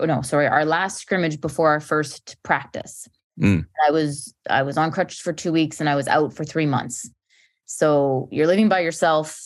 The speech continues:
Speaker 1: <laughs> You're on crutches. Like, that's a, to the,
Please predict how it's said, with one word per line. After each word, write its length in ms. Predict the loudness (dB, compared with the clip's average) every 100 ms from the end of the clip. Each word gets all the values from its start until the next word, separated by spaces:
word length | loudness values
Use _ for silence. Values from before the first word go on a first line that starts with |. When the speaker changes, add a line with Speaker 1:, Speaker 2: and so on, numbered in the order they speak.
| -20 -20
Speaker 1:
<laughs> 260 | -20 _ -14
You're 720 | -8 -2 0 2 0 0 -2 -6 -8 -10 -16 0
on 240 | 2 2
crutches. 380 | 2 0 0 0
Like, 100 | 0
that's 200 | 0 0
a, 140 | -4 -6 -12 -20 _
to 100 | -8
the, 260 | 0 0 -2